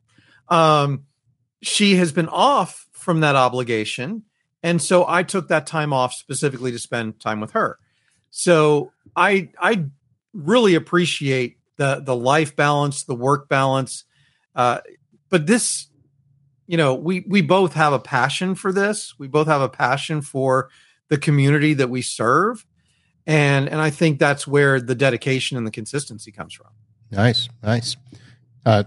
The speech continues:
Speaker 2: does your church serve at the, uh, fellowship dinner at church on Wednesday nights?
Speaker 1: No, she sings in the choir. So choir practice is on
Speaker 2: <laughs>
Speaker 1: Wednesday
Speaker 2: Okay.
Speaker 1: nights.
Speaker 2: I figured it had to be something like that. Wednesday nights was, uh,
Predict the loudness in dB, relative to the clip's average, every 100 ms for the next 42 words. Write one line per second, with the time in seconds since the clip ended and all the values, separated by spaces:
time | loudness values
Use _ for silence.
0 | 2 2 2 2 0 0 2 2 4 4
1 | 4 4 6 6 4 2 2 2 2 0
2 | 2 2 4 4 2 0 -4 0 2 2
3 | -2 -8 -4 2 2 2 2 2 2 -2
4 | -10 -16 _ -20 _ _ _ _ -4 2
5 | 4 2 0 -2 0 0 0 -2 -4 0
6 | 2 2 0 -4 -10 -2 0 2 0 0
7 | 0 0 -2 0 0 -2 -2 -8 -8 -4
8 | -4 -2 -8 -8 -10 -2 -2 0 2 4
9 | 4 4 2 2 0 0 2 2 2 0
10 | 2 0 0 -2 2 4 4 4 4 2
11 | 2 -2 -4 -4